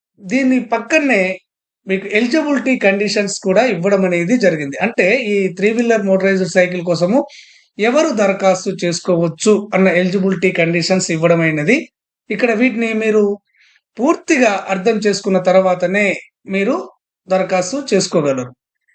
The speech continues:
ఇక్కడ ఏజ్ అనేది ఎంత ఉండాలి అంటే పద్దెనిమిది సంవత్సరాలు నుండి నలభై ఐదు సంవత్సరాల లోపు వయసు కలిగిన వారు మాత్రమే దరఖాస్తు చేసుకోవాల్సి ఉంటుంది. ఆ తర్వాత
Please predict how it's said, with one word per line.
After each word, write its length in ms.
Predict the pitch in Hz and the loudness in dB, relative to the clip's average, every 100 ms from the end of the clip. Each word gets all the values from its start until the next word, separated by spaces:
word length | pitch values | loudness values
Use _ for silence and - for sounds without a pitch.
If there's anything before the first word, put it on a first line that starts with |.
| _ | _
ఇక్కడ 220 | - 247 | -6 0
ఏజ్ 480 | 220 180 196 277 302 | 2 2 2 2 2
అనేది 480 | 269 240 226 202 208 | -2 -2 -6 -6 -6
ఎంత 240 | 185 196 | -4 -2
ఉండాలి 520 | 214 202 190 185 185 175 | -2 0 2 2 0 -2
అంటే 460 | 170 233 180 214 - | 0 0 0 0 -4
పద్దెనిమిది 420 | 190 170 202 202 175 | -4 0 2 2 0
సంవత్సరాలు 500 | 185 190 185 190 180 | 0 0 2 2 2
నుండి 520 | 180 226 262 208 151 175 | 0 2 2 0 -4 -2
నలభై 280 | 180 185 | 0 4
ఐదు 200 | 180 180 | 2 2
సంవత్సరాల 480 | 170 175 170 180 175 | -4 -4 -2 0 0
లోపు 440 | 160 175 240 240 190 | 2 2 2 2 2
వయసు 220 | 185 180 | 2 2
కలిగిన 300 | 180 170 170 | -2 0 0
వారు 220 | 170 165 | 0 0
మాత్రమే 460 | 160 160 165 185 320 - _ _ _ _ 196 | 0 -4 0 0 0 -2 _ _ _ _ 0
దరఖాస్తు 520 | 196 190 185 - 196 180 | 0 2 -2 -2 -2 -2
చేసుకోవాల్సి 580 | 175 190 170 165 285 | 0 2 2 2 -2
ఉంటుంది. 440 | 294 190 160 143 147 | 2 0 0 -4 0
ఆ 100 | 196 | 0
తర్వాత 560 | 214 269 294 240 190 | 2 2 2 2 0